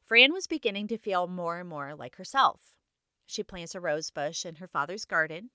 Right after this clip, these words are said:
where she had buried him, but now she needs to decide what to do next,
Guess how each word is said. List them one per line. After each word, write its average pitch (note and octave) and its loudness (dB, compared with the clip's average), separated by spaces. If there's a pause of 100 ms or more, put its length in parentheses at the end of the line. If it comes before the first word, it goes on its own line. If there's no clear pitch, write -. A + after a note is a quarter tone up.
where D3+ -12
she D#3 -12
had D#3 -16
buried B2+ -10
him, C#3+ -14 (520)
but A3+ -4
now B3+ 10
she D#4+ 0
needs B3 0
to A#3+ -6
decide E3 2
what D3+ -6
to - -20
do D3+ -12
next, - -2